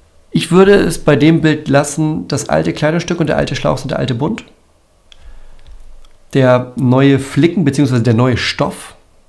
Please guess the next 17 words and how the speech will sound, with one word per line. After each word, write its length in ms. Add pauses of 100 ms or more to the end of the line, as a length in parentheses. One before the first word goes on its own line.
aus 120
dem 140
man 120
im 100
Idealfall 420
das 120
ganze 340
Kleidungsstück 460
hat, 220 (360)
und 160
der 60
neue 200
Schlauch 380
sind 180
der 80
neue 300
Bund. 400